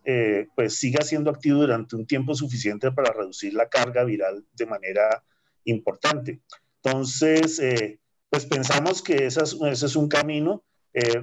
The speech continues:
recuerden ustedes que al inicio de, de la declaratoria de pandemia,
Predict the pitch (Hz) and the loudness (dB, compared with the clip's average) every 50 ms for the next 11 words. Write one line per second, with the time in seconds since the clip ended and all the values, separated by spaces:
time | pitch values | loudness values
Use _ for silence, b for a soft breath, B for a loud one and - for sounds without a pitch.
0 | 123 - 131 127 127 131 131 127 143 151 160 156 160 - - 120 113 117 120 127 | -4 -6 -6 -2 0 0 0 0 0 0 0 -2 -2 -2 0 0 2 2 0 0
1 | 123 127 - - 147 139 139 135 127 117 104 98 95 90 - _ _ _ _ _ | -2 -6 -4 -2 0 2 2 2 2 0 -2 -4 -8 -12 -18 _ _ _ _ _
2 | _ _ _ b b b b b _ _ - 104 113 113 113 113 123 131 151 160 | _ _ _ b b b b b _ _ -2 -2 -2 -2 -2 -2 0 2 2 2
3 | 156 - - 175 165 170 175 170 170 165 156 135 127 117 107 107 101 95 101 98 | 2 0 2 2 2 2 2 2 2 2 2 2 2 2 0 0 -2 -4 -6 -10
4 | 98 - 104 101 101 104 101 98 - 107 101 98 95 - 107 104 110 120 135 131 | -8 -6 -4 0 2 2 0 0 0 -2 -2 -2 -2 -4 -4 0 2 2 0 2
5 | 127 127 113 107 98 104 101 104 104 107 127 147 151 151 | 0 -4 -4 -2 -2 -2 -2 -2 -2 -4 -4 -4 -4 -6